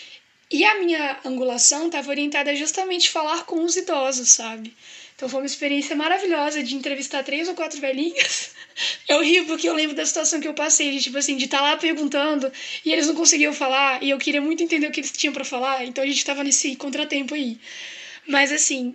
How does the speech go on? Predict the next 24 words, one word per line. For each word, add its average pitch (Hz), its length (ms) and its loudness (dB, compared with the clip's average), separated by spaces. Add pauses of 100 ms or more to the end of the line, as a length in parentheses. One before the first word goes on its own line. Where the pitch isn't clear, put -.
nesse 311 340 4
processo 330 540 4
todo, 262 420 0
uma 285 200 -2
das 302 180 -4
idosas 254 400 -2
que 269 100 -4
eu 254 40 -2
tive 254 200 -4
contato, 254 420 -6
que - 140 -8
entrou 262 240 -2
na 311 80 -2
reportagem, 262 760 -2 (640)
é, 240 460 0
ela 254 220 0
tava 269 200 -2
contando 294 420 -2
sobre 302 260 2
a - 20 4
história 330 320 2
de 339 120 0
vida 320 260 -2
dela 262 520 0